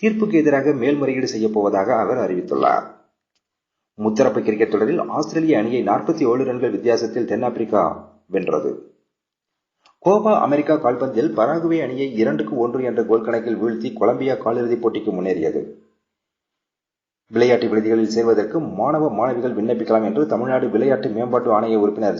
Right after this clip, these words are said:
செயல்-, செயலர் பிரதீப் யாதவ் தெரிவித்துள்ளார். திரைச்செய்திகள்.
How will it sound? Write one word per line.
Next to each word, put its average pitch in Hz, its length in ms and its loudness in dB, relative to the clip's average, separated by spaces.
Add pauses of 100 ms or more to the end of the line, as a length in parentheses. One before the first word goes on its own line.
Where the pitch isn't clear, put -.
செயல்-, 113 560 -2 (140)
செயலர் 107 380 2 (260)
பிரதீப் 120 360 2
யாதவ் 113 440 0
தெரிவித்துள்ளார். 98 600 -2 (960)
திரைச்செய்திகள். 98 680 0